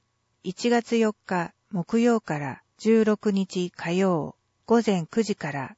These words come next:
午後五時、土曜、日曜、祝日を除く。二、受験申込書と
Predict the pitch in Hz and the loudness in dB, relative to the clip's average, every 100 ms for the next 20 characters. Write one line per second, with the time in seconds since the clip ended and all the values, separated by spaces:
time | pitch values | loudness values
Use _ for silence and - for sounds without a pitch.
0 | _ 214 196 175 190 185 143 123 - _ | _ 0 2 2 0 0 -4 -12 -14 _
1 | _ _ - 175 180 214 208 151 156 - | _ _ -4 2 4 4 2 0 -6 -6
2 | 202 196 175 147 - 190 185 185 190 180 | -2 0 0 -2 -4 -2 -2 -2 0 0
3 | 170 156 160 - 151 147 - _ 190 190 | 0 -2 -6 -4 -6 -6 -10 _ -2 -2
4 | 185 - _ _ 185 185 - 226 226 226 | -2 -8 _ _ -4 -2 2 4 4 4
5 | 226 - - 226 214 - 214 156 151 | 4 0 0 0 0 -2 -4 -4 -6